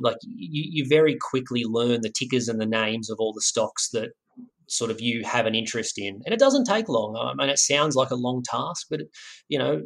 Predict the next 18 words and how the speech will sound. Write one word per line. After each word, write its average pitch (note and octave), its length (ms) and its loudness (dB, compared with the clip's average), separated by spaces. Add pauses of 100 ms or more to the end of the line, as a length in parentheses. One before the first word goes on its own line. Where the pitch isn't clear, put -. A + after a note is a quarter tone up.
um, B2 560 2
it's, - 400 -6
it's, - 480 -2 (380)
you C3+ 120 -10
can C#3 100 -2
sort D3+ 280 6
of D3+ 60 -6
keep B2+ 260 0
up B2+ 220 4
with B2 120 0
the B2 60 -6
day, C3+ 460 2 (120)
um, B2 200 -2
each B2 200 -2
day B2 220 2
as A#2+ 100 -2
they A#2+ 140 0
report B2 400 -2